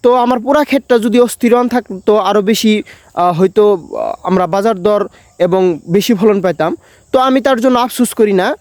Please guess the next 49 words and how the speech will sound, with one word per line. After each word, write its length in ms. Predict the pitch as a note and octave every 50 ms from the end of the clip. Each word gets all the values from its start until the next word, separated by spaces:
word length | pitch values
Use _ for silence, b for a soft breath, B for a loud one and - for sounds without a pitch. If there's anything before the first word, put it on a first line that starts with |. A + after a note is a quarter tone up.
| b b b b
আমি 200 | - G3 A3+ A#3+
কিন্তু 240 | G#3 B3+ B3+ A3+ C4+
মোটামুটি 460 | A#3+ B3 C4+ - C#4+ C4+ C4 A3+ C4
অস্থির 320 | A#3+ A3+ - - G#3+ G3+ A3
হন, 140 | A#3 B3 A#3
ভাবছিলাম 460 | G3+ G3+ G3 - A3+ G#3 G#3+ A3 G#3+
যে 200 | F#3+ G#3+ A3 A#3 b b b b b b b
নতুন 280 | F3 G3 G#3+ - B3+ A#3+
একটা 220 | A3 - - G3
জাত 220 | F3 G3 G3+ F#3 - _
লাগাবো 360 | D#3+ E3+ F#3 G#3 A3 F#3+ F#3 F3+
কিনা, 240 | G3 F#3+ F#3+ F3
চাষ 240 | E3 - F3+ F3+ -
করবো 240 | - G3+ F3+ E3+ F#3
কিনা। 200 | F3 G3 F3+ E3
মানে, 140 | F3+ G3+ A3
আমি 160 | A3 A3 A3+
নিজেও 300 | G#3 G#3+ A3+ G3+ A#3 A#3
ব্যক্তিগতভাবে 640 | G3 A#3+ A#3+ - C#4+ C#4 B3 - A#3 G3+ F3+ F3 G3
দ্বিধাদ্বন্দ্ব 500 | G3+ E3 F#3+ F3 F#3+ F3+ F#3 F#3+ F#3 F3+
ভোগ 160 | E3 D#3+ D3+
করছিলাম। 460 | - - D3+ C#3 - C3 A#2 A#2+ C#3+ F3
আমার 180 | G3+ G#3+ A3 G#3+ B B B B B B
totally 280 | - C4 B3 C4 C4 C4
ইচ্ছা 320 | C4 B3+ - - A#3 A3
ছিল 280 | G#3 - A#3+ A3+ A#3+ A#3+
যে 120 | F#3+ A3
আমি 180 | G#3 G3 G3 G3
নাগা 260 | G3 G3+ G#3+ A3+ A#3+
ফায়ার 240 | - - E3+ D#3 D3
লাগাবো, 380 | D3+ D3+ C#3 B2 G#2+ - - - b b b b b b b b b -
কিন্তু 500 | B3 B3+ C4+ A#3 D4 C#4+ C#4+ C#4+ B3+ - - _ _ _ _
একটা 440 | G3 A#3 - _ - B3+ B3+ B3 B3 G#3 -
কিসের 300 | - B3 - - B3 G3+
জন্য 220 | G3 B3 A#3+ A#3+ B3
আবার 180 | A#3 A#3 A#3
মেন্টালিটি 480 | A3 G#3+ G#3+ G#3 A3+ A3 A3 G#3 G3 A#3
চেঞ্জ 320 | - - A#3+ A3 G#3+ -
করে 200 | - - A3+ A#3
আমি 240 | B3+ B3+ G#3 G3 G3
ভাবলাম 340 | F#3 F#3+ G3 F3+ G3+ G3 F#3+
যে 80 | F3 G3+
অস্থির 300 | G3+ - - G#3+ G3 G#3+
হন 80 | G#3+
নতুন 280 | G#3 A3 A3 C#4 B3 A3+
জাত, 140 | A#3 A3+ A3+
আমি 160 | G3 F#3 F3+
নতুন 260 | F#3+ G#3 G#3 G#3+ G#3+
জাত 140 | G3+ G3+